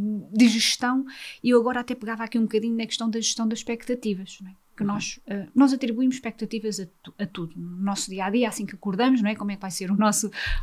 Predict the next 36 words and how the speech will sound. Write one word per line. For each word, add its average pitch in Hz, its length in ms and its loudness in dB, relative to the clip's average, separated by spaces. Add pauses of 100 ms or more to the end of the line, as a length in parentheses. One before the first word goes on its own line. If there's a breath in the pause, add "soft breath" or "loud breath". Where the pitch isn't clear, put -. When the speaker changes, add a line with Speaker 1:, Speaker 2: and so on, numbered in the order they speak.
Speaker 1:
o 247 80 8
nosso 214 340 4
dia? 269 240 8
Vai 202 140 2
ser 180 220 -4
bom? 254 180 0
Vai 202 140 0
ser 185 120 -8
menos 180 200 -4
bom? 254 240 0
Vai 185 160 2
ser 190 200 0
exigente? 190 600 4
Não 190 100 -4
vai 190 140 -4
ser? 254 220 -6
Pronto. 165 220 -10 (540 loud breath)
Numa 269 180 12
jornada 196 340 2
de 202 40 -2
infertilidade, 220 500 -2
como 233 180 2
é 226 60 0
óbvio, 233 160 -4
nós 240 140 0
também 233 500 2 (720 soft breath)
depositamos 233 600 2
expectativas. 240 880 -4 (100)
Speaker 2:
Hum. 156 160 -4 (540)
Speaker 1:
Como 277 160 10
é 320 40 8
que 311 100 4
nós 285 120 6
conseguimos 214 560 0
ir 196 340 -6
gerindo 202 560 2